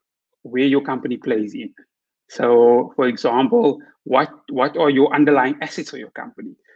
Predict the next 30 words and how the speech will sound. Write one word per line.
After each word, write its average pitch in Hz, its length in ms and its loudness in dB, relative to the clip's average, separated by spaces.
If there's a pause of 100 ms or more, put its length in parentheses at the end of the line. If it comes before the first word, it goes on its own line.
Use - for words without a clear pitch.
(200)
uh, 139 200 -6
that 123 200 -12
you 127 80 -6
invest 113 300 -8
in, 131 140 -4
that - 120 -6
listed - 300 -4
property - 280 -8
company? - 280 -12
For - 80 0
example, 135 340 4
you 135 160 8
could - 160 2
own 156 200 6
a 151 40 4
piece 156 320 -6
of 135 320 2
Mall 113 180 -2
of 120 120 -4
Africa. 131 500 -4 (320)
You 123 80 -14
could 151 160 2
own 131 220 0
a 127 60 -4
piece, 143 240 -10
and 113 120 -10
that's 117 280 -4
through, 120 640 -4
um, 123 440 -6 (400)
Attacq. 131 320 -6